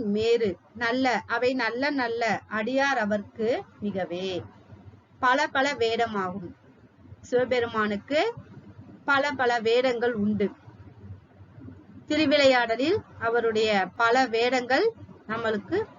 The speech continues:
புலனாகும். நாரி பாகன். நாரி என்றால்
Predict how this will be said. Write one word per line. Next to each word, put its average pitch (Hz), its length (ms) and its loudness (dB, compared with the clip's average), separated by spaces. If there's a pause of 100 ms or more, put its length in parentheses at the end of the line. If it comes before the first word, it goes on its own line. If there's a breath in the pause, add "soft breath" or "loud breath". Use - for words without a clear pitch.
(500)
புலனாகும். 202 600 0 (840)
நாரி 277 460 4
பாகன். 202 420 -2 (140)
நாரி 262 400 0
என்றால் 262 480 0